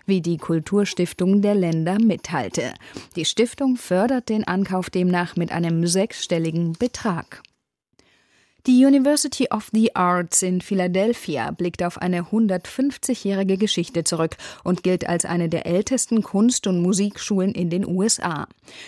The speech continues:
Doch nun muss die private Universität am Freitag wohl für immer schließen. Die Gründe seien finanzielle Probleme und ein jahrelanger Rückgang bei den Studierendenzahlen,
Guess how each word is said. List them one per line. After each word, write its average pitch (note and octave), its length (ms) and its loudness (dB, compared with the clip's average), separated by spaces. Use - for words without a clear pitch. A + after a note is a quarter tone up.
Doch G#3+ 160 0
nun C4+ 320 4
muss B3 240 0
die G3+ 160 -2
private F#3 680 -2
Universität F3+ 680 0
am E3+ 140 -2
Freitag F3 540 -4
wohl E3+ 160 0
für E3 260 -4
immer F#3+ 340 2
schließen. G3+ 600 0
Die B3 60 0
Gründe B3+ 420 4
seien A3+ 360 2
finanzielle G3 640 0
Probleme F3 680 -2
und G#3+ 200 -2
ein G3 140 0
jahrelanger F#3 720 -4
Rückgang F#3+ 460 -2
bei F3 160 -2
den F3+ 160 0
Studierendenzahlen, G3 1040 2